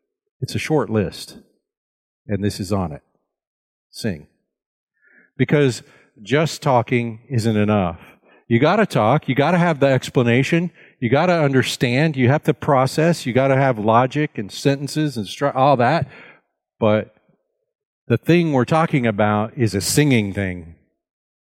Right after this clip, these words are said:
A singing thing. Then he says, "Giving thanks always and for everything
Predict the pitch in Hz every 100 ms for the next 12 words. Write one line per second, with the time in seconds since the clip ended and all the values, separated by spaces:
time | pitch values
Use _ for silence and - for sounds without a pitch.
0 | _ _ _ _ _ _ _ _ _ _
1 | _ 95 95 117 110 95 90 85 85 82
2 | _ _ _ _ _ _ _ _ _ _
3 | _ _ _ _ _ _ _ _ - 120
4 | 135 120 117 113 104 - - - - 127
5 | 127 123 143 139 131 - 131 131 107 101
6 | 101 110 104 107 - 123 123 120 117 117
7 | 113 113 107 92 92